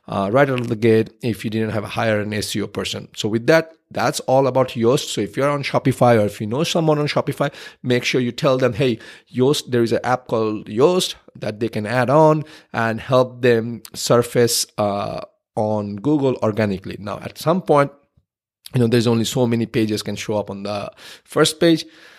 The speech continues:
but that's a discussion for another day. With that, let's move on to the next update, which is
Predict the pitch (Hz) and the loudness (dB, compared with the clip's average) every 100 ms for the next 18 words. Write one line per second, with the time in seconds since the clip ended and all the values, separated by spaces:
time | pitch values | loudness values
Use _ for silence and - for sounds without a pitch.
0 | _ 110 107 101 120 120 117 110 - 120 | _ -2 -2 0 0 0 -2 -4 -4 -4
1 | 123 - 104 101 87 - - 113 110 160 | -4 -2 -2 -2 -6 -10 -12 0 2 2
2 | - 135 127 131 127 120 120 117 - 117 | 2 0 0 0 2 2 2 0 -2 0
3 | 107 107 123 190 - 110 101 101 - 131 | 0 -2 0 2 0 -6 -8 -8 -6 -6
4 | - 135 131 | -2 -2 -2